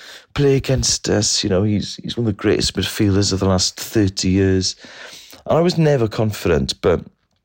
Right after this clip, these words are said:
they didn't offer a huge amount. I thought, I thought Wales certainly looked in control going into the, into half time, and then obviously scoring so early in the second half. And yeah,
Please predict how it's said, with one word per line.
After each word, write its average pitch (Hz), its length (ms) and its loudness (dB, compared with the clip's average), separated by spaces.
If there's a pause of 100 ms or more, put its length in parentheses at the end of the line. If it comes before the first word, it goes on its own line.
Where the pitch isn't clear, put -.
(500)
they 120 120 2
didn't 156 200 0
offer - 260 -4
a - 40 -16
huge 82 280 0
amount. 85 320 0
I 117 60 0
thought, - 300 0
I 107 100 0
thought 139 460 0 (500)
Wales 135 420 2
certainly 127 280 0
looked - 380 -4
in 104 180 0
control 104 420 2
going 92 220 2
into 90 220 -2
the, 82 420 0 (680)
into 101 300 0
half 92 300 2
time, 87 500 0 (200)
and 110 160 2
then 107 160 2
obviously 95 520 0 (160)
scoring 104 440 2
so 95 240 2
early 98 200 4
in 92 80 2
the 82 80 0
second 82 340 -2
half. 110 300 -2 (300)
And - 140 -6
yeah, 113 380 2